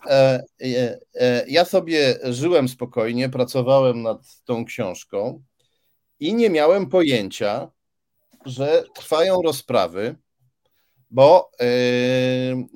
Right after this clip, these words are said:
w-, wtedy właśnie w zeszłym roku ten proces się zaczął i został nagle jakoś bardzo ekspresowo przeprowadzony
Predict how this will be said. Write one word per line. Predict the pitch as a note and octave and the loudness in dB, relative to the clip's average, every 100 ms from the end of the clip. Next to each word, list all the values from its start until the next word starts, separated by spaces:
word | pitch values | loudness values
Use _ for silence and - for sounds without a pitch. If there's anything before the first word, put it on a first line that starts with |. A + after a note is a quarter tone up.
| C3 B2 | -14 -14
w-, | - _ C3+ B2+ | -16 _ -20 -10
wtedy | - F#3+ F#3+ | 0 0 0
właśnie | C#3+ D3 C3 C#3 C3+ | 0 -2 -2 -6 -4
w | |
zeszłym | C#3 D#3+ D#3+ | -4 -4 -6
roku | D3 C#3+ D3+ | -6 -8 -6
ten | C#3 C3+ | -4 -4
proces | C3 D3 C3+ B2 - | -4 -8 -6 -10 -10
się | - | -12
zaczął | A2 F#2 - - C#3 | -8 -6 -6 -4 -6
i | F3+ | -6
został | C3+ C3 D#3+ | -10 -4 -4
nagle | D#3 D#3 | -4 -2
jakoś | D#3+ C#3 C3 | -4 -4 -2
bardzo | D3+ D#3 D3+ | 0 0 -6
ekspresowo | C#3 - C3 B2+ C#3+ B2 A#2 A2 | -8 -10 -10 -6 -6 -4 -6 -6
przeprowadzony | - C#3 C3 A#2 A#2+ A2+ E2+ C2+ A#2 | -12 -16 -10 -4 -4 -4 -10 -10 -14